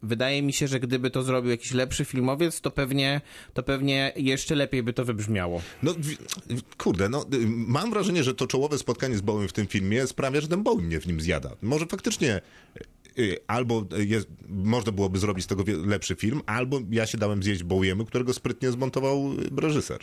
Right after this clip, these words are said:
Speaker 1: No możliwe. Dla mnie to jest jednak takie ćwiczenie, które po prostu
Speaker 2: Kurde, ale skuteczne. Nie, a nie podobał
Speaker 1: No
Speaker 2: ci się,
Speaker 1: właśnie niezbyt.
Speaker 2: nie podobał ci się ten sposób opowiadania, y,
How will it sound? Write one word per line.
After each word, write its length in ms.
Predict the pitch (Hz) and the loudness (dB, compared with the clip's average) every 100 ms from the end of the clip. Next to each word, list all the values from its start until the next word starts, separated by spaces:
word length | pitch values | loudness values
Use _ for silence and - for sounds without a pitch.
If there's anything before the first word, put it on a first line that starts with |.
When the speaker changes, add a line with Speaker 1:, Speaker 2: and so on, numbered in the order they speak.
| 185 | 0
Speaker 1:
No 200 | 220 302 | 2 4
możliwe. 460 | 370 403 185 113 | 4 4 2 2
Dla 180 | 117 143 | 2 2
mnie 160 | 190 185 | 2 2
to 100 | 180 | 2
jest 180 | 170 | 2
jednak 220 | 165 160 - | 2 0 0
takie 220 | 170 - | -4 -4
ćwiczenie, 580 | - 147 170 131 120 104 | -6 -2 0 2 2 -2
które 360 | - 123 123 | 0 2 2
po 120 | 127 | 0
prostu 760 | 127 131 131 - 135 131 127 127 127 | 0 0 0 0 2 4 6 4 2
Speaker 2:
Kurde, 180 | 233 | 2
ale 100 | 110 | 0
skuteczne. 480 | 113 123 - - 104 - - | 0 -2 -2 0 -2 -2 -2
Nie, 160 | 135 | 0
a 40 | 131 | 2
nie 120 | 131 | 2
podobał 240 | 160 165 | 2 2
Speaker 1:
No 60 | 208 | 2
Speaker 2:
ci 40 | 220 | 2
się, 40 | |
Speaker 1:
właśnie 260 | 233 - 247 | 2 0 2
niezbyt. 580 | 254 254 190 90 82 | 4 2 2 -2 0
Speaker 2:
nie 120 | 101 127 | 2 2
podobał 280 | 135 139 | 2 0
ci 140 | 131 135 | 0 0
się 120 | 135 | 0
ten 300 | 127 127 101 | 2 2 0
sposób 420 | - 127 120 113 | 0 0 0 -2
opowiadania, 760 | 110 117 110 113 113 110 107 107 - | -2 -2 0 0 2 2 0 -2 -2
y, 220 | 92 92 | 0 2